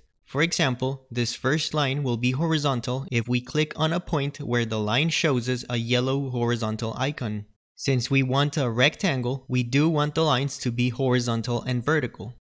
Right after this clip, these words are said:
So we don't click on the line if that horizontal line yellow tag isn't showing. We click on them when the yellow tag appears. Notice that the last point has two tags.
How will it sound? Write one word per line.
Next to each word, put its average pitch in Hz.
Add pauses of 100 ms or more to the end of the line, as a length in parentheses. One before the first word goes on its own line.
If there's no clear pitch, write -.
(100)
So 120
we 127
don't 151
click 156
on 147
the 175
line 147
if 123
that 123
horizontal 156
line 127
yellow 123
tag 131
isn't 123
showing. 120 (400)
We 160
click 156
on 139
them 139
when 123
the 113
yellow 123
tag 120
appears. 123 (360)
Notice 135
that 165
the 175
last 156
point 139 (100)
has 117
two 127
tags. 139